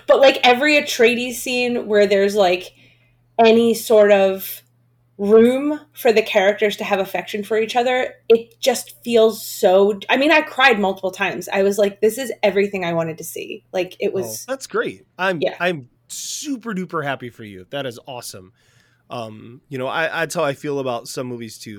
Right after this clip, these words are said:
Speaker 2: Like, so I get it. Like, that's how I feel more about, like, the Marvel stuff. Like, I just,
Speaker 1: Yes.
Speaker 2: I just love those movies, and whenever they're great, it just makes me feel really good.
Speaker 1: Yeah, it, like,
Speaker 2: Um,
Speaker 1: fills your heart. It's like, "Oh yeah, this is what it's supposed to be like." Yeah.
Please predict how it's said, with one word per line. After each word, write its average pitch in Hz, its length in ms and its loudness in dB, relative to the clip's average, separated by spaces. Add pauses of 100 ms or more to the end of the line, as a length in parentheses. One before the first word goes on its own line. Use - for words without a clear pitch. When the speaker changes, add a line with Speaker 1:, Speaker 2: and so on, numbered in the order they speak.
Speaker 2:
Like, 101 180 -20
so 107 160 -16
I 107 140 -14
get 113 180 -12
it. - 100 -18
Like, 123 140 -16
that's 139 220 -4
how 156 120 -4
I 135 100 -4
feel 131 280 -6
more 123 220 -8
about, 120 240 -6
like, 113 180 -14
the 127 100 -12
Marvel 117 380 -8
stuff. 101 340 -18
Like, 107 140 -18
I 113 100 -12
just, 233 200 4
Speaker 1:
Yes. - 200 -16 (300)
Speaker 2:
I 139 120 -6
just 139 160 -10
love 143 220 0
those 143 180 -4
movies, 147 380 -8
and 127 140 -8
whenever 131 320 -6
they're 117 200 -10
great, 127 560 -12
it 127 100 -16
just 117 240 -18
makes 117 260 -16
me 113 280 -16
feel 113 200 -12
really 110 260 -18
good. 104 300 -18 (280)
Speaker 1:
Yeah, 294 200 0
it, 165 120 0
like, 233 160 4
Speaker 2:
Um, 214 60 -14
Speaker 1:
fills 247 280 4
your 254 140 -4
heart. - 460 0
It's - 200 -6
like, 202 260 -2
"Oh 240 200 -2
yeah, 214 260 -2
this 240 160 -4
is 262 80 -8
what 302 80 0
it's 277 160 -10
supposed 247 560 -4
to 208 60 -2
be 226 240 -8
like." - 460 -8
Yeah. - 280 0